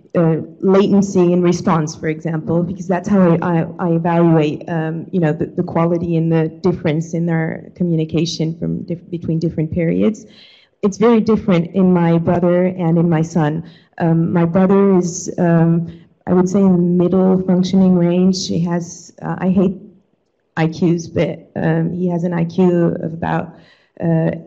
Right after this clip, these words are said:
eighty-five. Um, and, um, when, um, he's in an up period, um, and that, uh, he feels more at ease, um, in communicating, um, his level of,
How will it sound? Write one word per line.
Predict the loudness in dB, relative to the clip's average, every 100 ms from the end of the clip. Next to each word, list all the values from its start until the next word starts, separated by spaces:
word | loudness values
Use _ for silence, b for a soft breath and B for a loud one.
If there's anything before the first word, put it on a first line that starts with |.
| -2
eighty-five. | 0 0 0 0 2 2 0 -8 b b b _
Um, | -4 -2 0 0 -2 -4
and, | -2 -2 0 -2 -2 -6 -2
um, | 0 0 -2 -6 -4
when, | 0 2 2 0 -2 -2
um, | -2 0 0 0 -2 -6 B B
he's | -2 0 0
in | 0
an | 0 0
up | -4 -4
period, | -2 0 0 0 0 -2 -8 b b b -6
um, | -2 0 0 -4
and | -2 0 0
that, | 0 0 -2
uh, | -2 0 0
he | -2 -4
feels | -2 0 0 0 -4 -8
more | -2 0 0
at | -2
ease, | -2 -2 0 -2 -6 -6
um, | -2 0 0 -4 -2
in | -2 -2
communicating, | 0 0 0 0 0 0 0 -2 -4 -8 B B B -4
um, | 0 0 0 0
his | 2 0 -2 -12 -6
level | -2 2 2 2
of, | 2 -2 -6